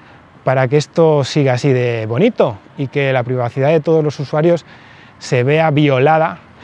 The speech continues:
de una forma tan soez y, y macarra como es esta. Fijaos, a mí, mandarme mensajes sobre cigarrillos electrónicos. Es que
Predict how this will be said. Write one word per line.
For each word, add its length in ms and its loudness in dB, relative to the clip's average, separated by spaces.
de 160 0
una 180 0
forma 320 0
tan 560 -4
soez 560 -4
y, 380 -2
y 120 -2
macarra 540 2
como 260 2
es 140 -2
esta. 320 -2
Fijaos, 480 -2
a 120 -2
mí, 240 -2
mandarme 440 0
mensajes 540 0
sobre 460 -2
cigarrillos 600 0
electrónicos. 680 -10
Es 120 -6
que 260 -12